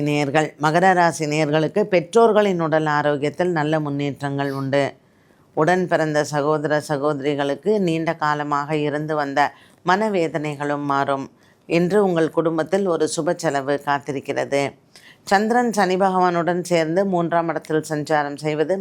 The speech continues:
மகர ராசி நேயர்களுக்கு நல்ல ஒரு மன அமைதியை கொடுக்கும். பல காலமாக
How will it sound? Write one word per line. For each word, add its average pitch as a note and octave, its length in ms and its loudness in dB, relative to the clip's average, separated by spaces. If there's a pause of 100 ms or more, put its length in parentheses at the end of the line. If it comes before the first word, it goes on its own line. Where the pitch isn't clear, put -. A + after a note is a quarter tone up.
மகர D3+ 360 0
ராசி D3 340 -2
நேயர்களுக்கு C#3+ 560 -2 (460)
நல்ல G#3 300 2
ஒரு D#3 120 0 (100)
மன D#3 240 0
அமைதியை D3 480 -2 (140)
கொடுக்கும். C3+ 420 -4 (600)
பல F3 260 4
காலமாக D#3 580 2